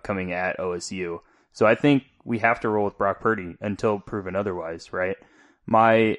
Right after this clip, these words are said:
inclination is we will roll with Brock Purdy at least for the first half of the game, and if his performance is lackluster or we need something to mix it up, I think Matt Campbell will throw in Kyle Kempt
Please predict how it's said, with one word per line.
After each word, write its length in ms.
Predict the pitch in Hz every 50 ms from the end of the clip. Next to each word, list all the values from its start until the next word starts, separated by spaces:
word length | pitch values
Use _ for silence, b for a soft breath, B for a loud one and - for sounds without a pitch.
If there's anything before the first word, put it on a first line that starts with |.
| - -
inclination 640 | 123 123 - - 120 113 117 123 127 - - 131
is 260 | 123 113 110 110 101 101
we 80 | 113
will 140 | 117 113 110
roll 180 | 107 113 110 110
with 140 | 107 104 -
Brock 280 | - 110 107 107 -
Purdy 280 | - - 113 117 117 117
at 120 | 110 92
least 260 | - 107 113 - - -
for 100 | - 98
the 100 | 87 90
first 340 | _ - 117 117 117 -
half 380 | - 104 98 95 101 - - _ _ _ _ _ _ -
of 160 | - 107 98 95
the 80 | 98
game, 360 | 90 95 95 95 95 98 104 104 b b b b b b b
and 460 | - - 95 95 92 95 95 90 85 - -
if 340 | 101 107 107 104 - _ _ -
his 240 | - 107 113 107 101
performance 520 | - 107 - - 110 107 110 107 101 -
is 120 | 98 90
lackluster 760 | - 95 92 95 - - 104 98 101 - - - 110 110 113 - _ _ _
or 480 | - 107 101 98 98 95 95 95 98 - _ _ _ -
we 140 | 110 104 104
need 260 | 104 101 98 92 -
something 440 | - - 104 104 - 104 101 98 98
to 60 | 95
mix 280 | 95 95 98 - -
it 80 | - 101
up, 160 | 101 104 104 _ _ _ _ -
I 120 | 107 110
think 280 | 104 - 110 104 98 _ _ _ _ _ _ _ _
Matt 240 | - 104 101 98 -
Campbell 260 | - 107 104 98 98
will 100 | 95 92
throw 240 | - - 107 101 98
in 80 | 98 98
Kyle 240 | - 104 92 87
Kempt 380 | - - 127 120 113 107 - -